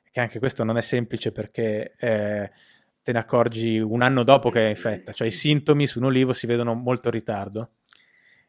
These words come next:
e devi tagliarla fondamentalmente e tagliare tutte quelle attorno, perché realisticamente quelle attorno anche sono infette, solo che ancora non lo vedi, no?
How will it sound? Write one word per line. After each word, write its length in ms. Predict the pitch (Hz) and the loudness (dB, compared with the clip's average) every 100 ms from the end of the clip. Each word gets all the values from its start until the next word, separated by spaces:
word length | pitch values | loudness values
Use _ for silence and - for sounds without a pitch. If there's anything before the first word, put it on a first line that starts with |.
| _ | _
e 360 | 135 123 120 120 | -2 2 2 2
devi 220 | 139 127 | 0 2
tagliarla 580 | 135 110 98 98 113 - _ _ | 2 2 -2 -6 -10 -12 _ _
fondamentalmente 720 | - 107 101 104 131 117 113 180 | -12 -10 -10 -8 -6 -6 -4 -2
e 60 | |
tagliare 300 | - 139 156 | 2 6 6
tutte 180 | 156 135 | 4 0
quelle 180 | 127 127 | 2 2
attorno, 420 | - 160 117 101 | 6 6 6 0
perché 240 | 110 - | -4 2
realisticamente 720 | 127 135 131 151 180 147 147 139 | 4 4 4 2 2 2 0 0
quelle 200 | 127 147 | 4 2
attorno 640 | 147 143 131 139 147 147 - - | 4 6 6 4 2 0 -8 -6
anche 220 | 135 135 | -4 -2
sono 180 | 127 139 | -2 0
infette, 320 | 147 127 123 127 | 2 2 0 0
solo 160 | 123 | -2
che 60 | 113 | -2
ancora 220 | 107 120 | 0 0
non 120 | 117 | 2
lo 100 | 107 | -2
vedi, 280 | 101 98 98 | -2 -6 -8
no? 180 | 110 | -12